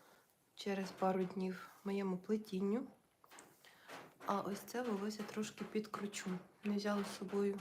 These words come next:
е, плойку, а вже по звичці кажу на плойку. Будемо крутити на утюжок. Гілечка акуратно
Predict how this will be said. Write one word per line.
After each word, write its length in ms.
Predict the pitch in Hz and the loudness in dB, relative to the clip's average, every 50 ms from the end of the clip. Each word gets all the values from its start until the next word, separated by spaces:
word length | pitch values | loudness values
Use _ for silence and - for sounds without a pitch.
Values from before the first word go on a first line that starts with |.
| - - - - - - | -6 -12 -16 -14 -8 -6
е, 320 | 202 196 190 190 190 190 190 - - | -4 -4 -4 -4 -4 -6 -8 -6 -2
плойку, 380 | 208 202 220 277 320 - - - - - _ _ - - - - - - - - - - - - _ - - - - - - _ _ _ _ - | 2 2 2 2 0 -2 -8 -10 -12 -20 _ _ -16 -16 -16 -16 -18 -20 -20 -20 -20 -20 -20 -20 _ -20 -20 -18 -20 -20 -20 _ _ _ _ -6
а 80 | - 214 208 - | -6 -6 -6 -6
вже 180 | - - 220 214 - | -8 -8 -8 -8 -6
по 180 | - - 214 202 - | -2 -2 0 0 0
звичці 520 | 202 196 - 214 226 233 - - - - 214 | -4 -2 2 2 2 2 0 -4 0 -2 -2
кажу 300 | 214 - 208 208 - 214 | 0 0 -2 0 0 0
на 220 | 208 202 196 202 | 0 0 0 -2
плойку. 680 | 196 - - 190 190 190 202 - - - - - 202 - - - _ - _ - | -4 -4 -2 -2 0 -2 -4 -6 -12 -12 -8 -8 -8 -8 -8 -20 _ -20 _ -12
Будемо 220 | 208 - 214 208 | -4 0 0 0
крутити 560 | - 202 190 185 - 220 220 214 - - 208 | 0 0 -4 -4 -4 -4 -4 -4 -4 -4 0
на 180 | 196 202 208 208 | 2 2 2 2
утюжок. 720 | 202 196 202 196 - - 202 202 214 247 320 - - - - - - - - - - _ _ _ - - - - - - - - - - - - - - - - - - - - | 0 -2 -6 -6 -4 -4 -4 -2 0 -2 -4 -4 -6 -12 -12 -14 -16 -16 -16 -20 -20 _ _ _ -20 -20 -20 -20 -18 -18 -18 -18 -18 -18 -18 -16 -16 -16 -16 -16 -16 -18 -10 -2
Гілечка 680 | 208 208 202 202 214 247 247 - - - 208 202 202 208 | 2 2 2 4 2 0 -2 -4 -4 -2 0 0 0 0
акуратно 680 | 214 - 220 214 208 196 202 214 - 226 220 220 214 | 0 0 0 0 2 0 -2 -2 0 0 2 2 0